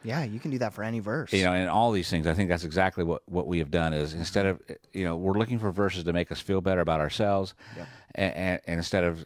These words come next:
Speaker 2: okay, what is this really saying?
Speaker 1: Mm-hmm.
Speaker 2: And again, it, it's, and, and I get it. I mean, we do it all the time, you know,
Speaker 1: Mm-hmm.
Speaker 2: but,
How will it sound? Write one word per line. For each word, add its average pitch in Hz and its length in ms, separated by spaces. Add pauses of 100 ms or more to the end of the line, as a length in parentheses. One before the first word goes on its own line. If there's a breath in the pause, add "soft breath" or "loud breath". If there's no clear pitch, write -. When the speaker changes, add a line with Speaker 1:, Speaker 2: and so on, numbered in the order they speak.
(120)
Speaker 2:
okay, 90 160
what 92 200
is 90 160
this 85 220
really 82 400
saying? - 640
Speaker 1:
Mm-hmm. 104 380 (120)
Speaker 2:
And 80 340
again, 90 260
it, 80 220
it's, 87 280 (340)
and, 117 200
and 127 200
I 139 80
get 82 240
it. 90 100
I 80 60
mean, 87 180
we 87 80
do 82 120
it 82 60
all 71 120
the - 80
time, 73 320 (120)
you 95 120
know, 82 120
Speaker 1:
Mm-hmm. 76 40
Speaker 2:
but, 85 180